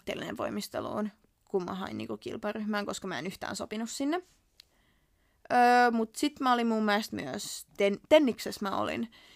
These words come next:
Ja mun faija olisi halunnut musta tennispelaajan, kun se on ite pelannut tennistä, mutta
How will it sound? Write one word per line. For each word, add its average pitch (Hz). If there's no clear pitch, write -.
Ja 196
mun 208
faija 233
olisi 180
halunnut 175
musta 190
tennispelaajan, 113
kun -
se -
on 87
ite 214
pelannut -
tennistä, -
mutta -